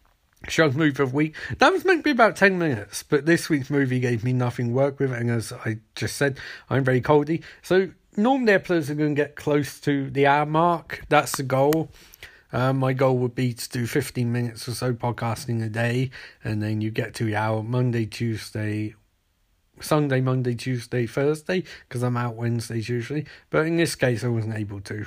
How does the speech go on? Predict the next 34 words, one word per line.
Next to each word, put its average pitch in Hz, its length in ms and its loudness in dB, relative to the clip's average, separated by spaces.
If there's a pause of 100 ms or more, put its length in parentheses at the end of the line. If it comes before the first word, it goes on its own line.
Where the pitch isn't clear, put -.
(100)
So 143 160 0
what 135 180 -4
can 123 180 -2
you 113 80 -4
do? 107 220 -6 (300)
But 160 140 4
hey, 196 220 4 (260)
even 202 280 4
with 165 160 2
a 143 60 0
cold, 147 400 4
I'm 127 120 0
still 139 200 -2
your 113 220 -2 (220)
podcast 139 600 0
captain. 135 580 -2
I'm 120 80 -2
still - 380 -6
<laughs> - 20 -6
your 156 120 4
boy. 139 500 2 (320)
I'm 123 200 0
still 147 380 2
Ian 143 160 4
Austin, 139 540 -2
and 113 200 -4
I'm 120 280 0
signing 135 440 2
off 127 240 -2
saying, 127 280 0
remember, 123 400 -4 (360)
life 131 380 2
is 127 160 0
beautiful, 147 720 0